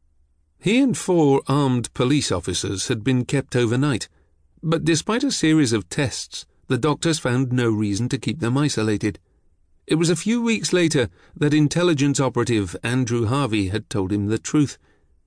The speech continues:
but only after swearing Gray to secrecy. According to Harvey, M I five had suspected Mansour of carrying a variant of the Ebola virus. Lab tests, however, had revealed its true nature.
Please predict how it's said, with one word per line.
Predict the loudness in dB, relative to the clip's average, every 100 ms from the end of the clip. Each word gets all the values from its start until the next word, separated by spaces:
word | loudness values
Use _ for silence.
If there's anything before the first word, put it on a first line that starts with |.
| _
but | 0 2
only | 2 2
after | 0 0 -2
swearing | -2 0 0 2 0 0 0
Gray | 0 0
to | -2
secrecy. | -2 -4 -4 -6 -6 -8 -12 _ _ _ _ _ _ _ _
According | -4 2 2 2 0
to | 0
Harvey, | 2 0 0 -4 -8 _ _ _ -2
M | 0 2
I | 0
five | -2 -2 0 0
had | -2 -2
suspected | -2 -2 -2 -4 -2 -2
Mansour | 0 -2 -2 0 2 2 -2 _ -6
of | -6 -4
carrying | -2 0 2 2
a | 2
variant | 2 2 0 0 -2
of | -2
the | -2 0
Ebola | -2 0 2 2 2 0
virus. | -2 -2 -2 -4 -8 -14 _ _ _ _ _ -4
Lab | -2 0 -4 -4
tests, | -2 -2 -4 -2
however, | 0 2 0 -2 -6 _ _
had | -2 2
revealed | 2 4 2 0
its | -2 -6 -10 -6
true | 0 2 2
nature. | 0 -2 -2 -6